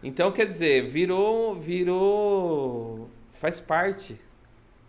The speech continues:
É, entrou no cotidiano, saca? O cara que nem os festivais que eu, que eu assino ainda dos, dos noturnos, que nem o, o pessoal da Pachamama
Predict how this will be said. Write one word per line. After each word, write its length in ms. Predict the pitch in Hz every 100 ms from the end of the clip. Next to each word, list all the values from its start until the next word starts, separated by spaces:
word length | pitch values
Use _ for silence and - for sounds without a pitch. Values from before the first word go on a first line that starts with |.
| - -
É, 340 | - 113 101 104
entrou 280 | 131 135 170
no 100 | 180
cotidiano, 760 | 160 - 131 127 120 117 113 110 - - - -
saca? 320 | - 120 117
O 80 | 113
cara 220 | 110 117
que 120 | 117
nem 160 | 123 123
os 140 | 120
festivais 540 | 120 131 135 123 120 123
que 100 | 131
eu, 220 | 120 110 - - - - -
que 80 | 127
eu 160 | 123
assino 420 | 120 117 - 120 123
ainda 380 | 120 120 120
dos, 560 | 117 120 117 117 110 -
dos 180 | 123 110
noturnos, 420 | 113 113 120 127
que 80 | 127
nem 140 | 117 117
o, 160 | 110 110 - - - -
o 60 | -
pessoal 380 | - 117 120 117
da 60 | 117
Pachamama 720 | 117 - 113 113 117 117